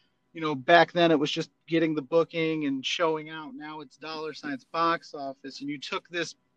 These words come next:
you know, past, most of the year off for a multitude of reasons. So outside of the M L W thing, what's next? When are we gonna see you,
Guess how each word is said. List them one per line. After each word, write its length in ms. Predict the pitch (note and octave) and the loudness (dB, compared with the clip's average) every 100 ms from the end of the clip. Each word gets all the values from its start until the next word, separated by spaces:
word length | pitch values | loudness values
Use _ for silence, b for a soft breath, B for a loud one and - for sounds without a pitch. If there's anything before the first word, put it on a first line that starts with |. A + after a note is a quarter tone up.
| _ | _
you 100 | E3+ | -6
know, 200 | D3+ C#3+ C3+ _ _ - | -2 -2 -4 _ _ -14
past, 280 | E3+ E3+ C#3 | -12 -12 -12
most 300 | F3+ G3 - | -10 -10 -10
of 80 | E3+ | -14
the 120 | D#3+ | -12
year 320 | D3+ E3 D#3+ | -10 -4 -2
off 360 | C3+ D#3+ E3 E3 _ | 4 6 6 4 _
for 300 | D#3+ D3+ D3 B B B B B E3+ | 2 2 2 B B B B B -4
a 60 | |
multitude 680 | D#3+ E3+ F3 F3 D3+ - E3 | -2 -2 -4 -6 -16 -14 -12
of 140 | D3 | -10
reasons. 520 | C3+ D#3 F3 D3+ D3 - | -10 -12 -12 -10 -8 -2
So 360 | - D#3+ D3 - - | 6 6 6 -4 2
outside 500 | F3 G3 - G3+ G3 | 6 6 4 2 2
of 80 | F3+ | -2
the 120 | E3 | -8
M 140 | E3+ F3 | -10 -10
L 100 | D#3 | -12
W 340 | E3 G3 G3 | -10 -10 -6
thing, 220 | D#3 C#3+ | 0 0
what's 300 | D3 F#3+ - | 4 2 2
next? 380 | E3+ F3 F#3 - | -2 0 0 -6
When 120 | D#3+ | -6
are 60 | F3 | -6
we 120 | E3+ | -6
gonna 200 | E3+ D#3+ | -4 -4
see 200 | D3+ - | -4 -10
you, 260 | E3 E3 E3 | -12 -10 -12